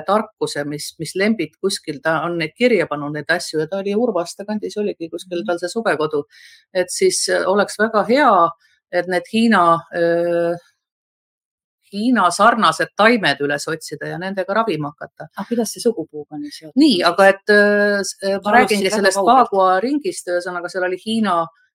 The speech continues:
Speaker 1: äh, siis selline Paagua ring, kus siis, äh, äh, on, äh, selline, noh, ta ongi selline esivanemate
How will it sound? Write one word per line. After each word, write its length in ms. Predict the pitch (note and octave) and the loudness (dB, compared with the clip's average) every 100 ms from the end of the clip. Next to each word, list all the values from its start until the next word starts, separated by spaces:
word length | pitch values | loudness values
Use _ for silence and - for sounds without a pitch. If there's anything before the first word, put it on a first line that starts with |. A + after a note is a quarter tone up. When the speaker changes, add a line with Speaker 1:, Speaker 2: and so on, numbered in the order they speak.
| _ | _
Speaker 1:
äh, 340 | F3+ F3 E3+ E3+ | -2 0 0 -2
siis 240 | E3+ E3 | -4 -6
selline 420 | F#3 F3+ F3 E3 E3 E3+ E3 | -4 -2 -2 -2 -2 -2 0
Paagua 380 | A3 G#3 E3 | 0 2 0
ring, 320 | F#3 B3+ A3+ G3+ E3+ | -2 -2 -4 -4 -8
kus 240 | - E3+ - | -8 -10 -8
siis, 220 | D#3+ - | -10 -6
äh, 680 | F3 E3+ E3 E3 D#3+ D#3+ E3 E3 _ _ _ _ | -4 -4 -4 -2 -2 -2 -4 -10 _ _ _ _
äh, 400 | E3 E3 D#3+ D#3+ | -6 -4 0 0
on, 240 | E3 F3+ F3 E3+ | 0 -2 -2 -2
äh, 280 | E3 D#3+ D#3 | 0 0 -2
selline, 440 | - F3+ E3+ E3 E3 E3 _ _ _ _ - _ | -4 -4 -2 -2 -2 -6 _ _ _ _ -20 _
noh, 160 | E3 D#3+ | -16 -10
ta 120 | F3+ | -4
ongi 220 | G#3+ A3+ G3 | 0 0 -2
selline 360 | F#3 F3+ F3 | -2 -2 0
esivanemate 880 | B3 G#3+ E3+ E3 E3 D#3+ D#3+ - | 0 0 0 0 -2 -2 -4 -2